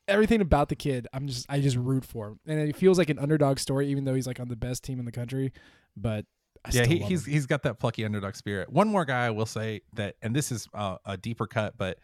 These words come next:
Speaker 2: uh, Malik Herring, he plays defensive tackle,
Speaker 1: Mm-hmm.
Speaker 2: uh, number ten. He is, he is a sneakily disruptive guy. He is, he's, he's a very big glue guy on the defensive line, and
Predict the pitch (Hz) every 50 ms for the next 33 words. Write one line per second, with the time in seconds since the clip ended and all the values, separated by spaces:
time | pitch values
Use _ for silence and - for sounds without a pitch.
0 | _ _ - - _ _ _ _ - 113 110 104 104 107 120 160 175 - - 143
1 | 123 123 139 143 147 147 147 139 - - - 139 135 139 - - 147 143 139 139
2 | 131 117 - - 120 113 - 127 117 - 113 101 - 120 110 104 - - 123 127
3 | 127 123 - _ 143 123 226 262 - _ - 107 104 101 110 110 98 107 - -
4 | 120 113 117 120 117 110 110 - - 143 151 156 135 135 127 120 120 120 110 107
5 | 104 - - - - _ _ _ _ _ _ _ _ _ _ _ _ _ 131 -
6 | - 147 156 156 147 131 - 131 113 110 104 101 - - - - 120 120 - -
7 | 123 123 120 101 110 110 - - 101 104 - - 107 90 - 98 90 90 98 104
8 | 101 101 - 117 117 117 110 101 - - - _ _ _ _ _ _ _ 139 139
9 | 135 - - - - 123 131 107 110 101 92 95 113 113 113 110 95 120 107 104
10 | - 101 101 101 98 - 98 98 98 101 101 101 - - 98 98 98 98 95 101
11 | - 98 98 - 104 95 - 104 101 95 101 101 104 101 92 98 101 101 92